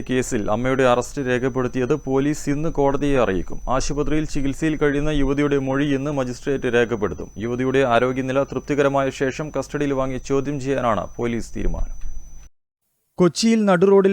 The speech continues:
നവജാത ശിശുവിനെ മരിച്ച നിലയിൽ കണ്ടെത്തിയ സംഭവത്തിൽ അറസ്റ്റിലായ ഇരുപത്തിമൂന്ന് വയസ്സുകാരിയായ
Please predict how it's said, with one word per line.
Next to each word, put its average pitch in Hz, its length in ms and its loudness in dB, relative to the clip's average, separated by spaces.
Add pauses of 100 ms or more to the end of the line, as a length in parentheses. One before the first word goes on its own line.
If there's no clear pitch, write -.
(120)
നവജാത 165 360 4 (100)
ശിശുവിനെ 180 460 0
മരിച്ച 151 300 0
നിലയിൽ 170 300 4
കണ്ടെത്തിയ 156 300 -2 (100)
സംഭവത്തിൽ 151 440 -2
അറസ്റ്റിലായ 143 480 0 (120)
ഇരുപത്തിമൂന്ന് 147 540 -4
വയസ്സുകാരിയായ 143 680 0